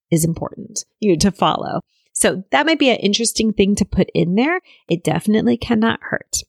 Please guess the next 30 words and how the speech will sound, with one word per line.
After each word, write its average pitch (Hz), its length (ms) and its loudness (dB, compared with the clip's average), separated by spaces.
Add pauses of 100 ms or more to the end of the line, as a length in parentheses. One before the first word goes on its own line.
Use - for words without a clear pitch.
(720)
Now, 233 380 2 (400)
one 294 420 2 (140)
big 285 500 2
thing, 180 340 4
and 208 140 0
I 165 80 -2
saved 208 540 0
it - 180 0
for 339 160 2
last, 208 460 2
although 180 300 0
it 170 120 0
would 190 180 2
not 185 440 2
necessarily 196 600 0
be 170 200 2
last 165 500 0
in 233 100 4
your 262 140 4
binder, 233 540 2 (340)
but 180 100 -10
it's 202 200 2
a 262 40 4
big 240 240 4
one, 165 300 0 (580)
is 226 280 4 (200)
a 196 120 -6 (100)
classroom 240 800 -2
layout 185 480 2 (160)
and 208 140 -2